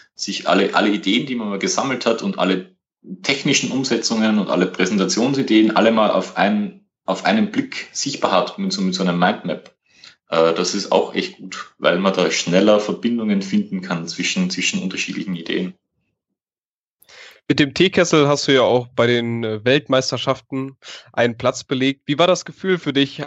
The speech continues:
Speaker 2: Einmal, du bist im Publikum und dann wirst du auf die Bühne gerufen und du hast einen Platz bekommen. Was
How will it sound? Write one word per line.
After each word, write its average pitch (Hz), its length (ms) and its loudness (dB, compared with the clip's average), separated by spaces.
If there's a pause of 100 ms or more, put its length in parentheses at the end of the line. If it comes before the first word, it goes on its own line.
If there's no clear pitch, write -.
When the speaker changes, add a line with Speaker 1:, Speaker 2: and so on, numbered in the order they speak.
(120)
Speaker 2:
Einmal, 135 560 0 (460)
du 139 100 -8
bist 151 180 -2
im 151 120 -10
Publikum 165 600 -2
und 139 100 -2
dann 139 140 2
wirst 156 160 2
du 156 60 4
auf 143 100 0
die 160 80 0
Bühne 160 300 0
gerufen 156 440 -2
und 139 140 2
du 147 80 2
hast 143 160 2
einen 131 160 0
Platz - 300 -2
bekommen. 120 460 -10 (420)
Was 147 140 2